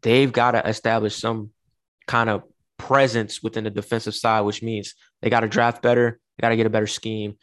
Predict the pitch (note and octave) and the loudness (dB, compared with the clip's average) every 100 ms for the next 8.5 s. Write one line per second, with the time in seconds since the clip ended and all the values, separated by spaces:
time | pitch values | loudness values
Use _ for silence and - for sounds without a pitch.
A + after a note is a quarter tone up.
0 | _ - A2+ A2+ A2 A2 G2+ G2 G2+ - | _ -4 0 0 -2 -2 -2 -2 -6 -6
1 | G#2 G#2 G2+ - G#2 G#2+ D3+ D#3+ - C#3+ | -6 -6 -6 -8 -8 -6 -6 -4 0 0
2 | A#2 G#2 G2 A#2+ D#3+ C3 - B2 A#2 A2+ | 2 0 0 -2 -2 -4 -4 -6 -4 -6
3 | - A2+ A#2+ B2 - - _ _ _ B2 | -2 -2 0 -4 -6 -12 _ _ _ -2
4 | C#3+ B2+ C3 G#2+ B2+ B2 A#2+ A2+ A2 A2 | 0 2 0 2 2 2 2 2 0 -2
5 | A2 - A2+ G#2+ G2+ - G#2+ G#2 G2 - | -6 -4 -4 -4 -8 -6 -6 -6 -10 -6
6 | C#3+ - G#2+ G#2+ G#2 - _ _ G#2+ C#3+ | -6 -6 -6 -4 -6 -10 _ _ 2 2
7 | D3+ - - A#2 A#2 A#2 D3 - F2+ D#3+ | 2 -2 -4 -4 0 2 2 4 2 0
8 | D#3+ E3 C3+ A2+ B2+ | -2 -2 -2 -4 -8